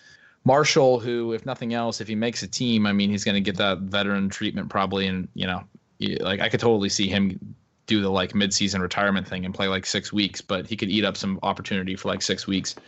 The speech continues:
Um, or he could, he could be decent, I guess. Uh, there's definitely opportunity there. So anyway, Lockett, I mean, it makes sense that he's finally healthy and there's some upside there if he is a different player than he looked like in the past, but he hasn't,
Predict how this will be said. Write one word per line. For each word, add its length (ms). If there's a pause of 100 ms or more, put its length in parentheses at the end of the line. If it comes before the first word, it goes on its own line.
(520)
Um, 560 (540)
or 260
he 100
could, 180 (120)
he 100
could 120
be 80
decent, 320
I 80
guess. 420
Uh, 300
there's 180
definitely 320
opportunity 520
there. 180 (600)
So 460
anyway, 340
Lockett, 360
I 40
mean, 120
it 60
makes 200
sense 180
that 60
he's 100
finally 280
healthy 300
and 60
there's 140
some 140
upside 360
there 200
if 100
he 180
is 460
a 80
different 400
player 340
than 140
he 80
looked 220
like 160
in 40
the 60
past, 380
but 100
he 100
hasn't, 360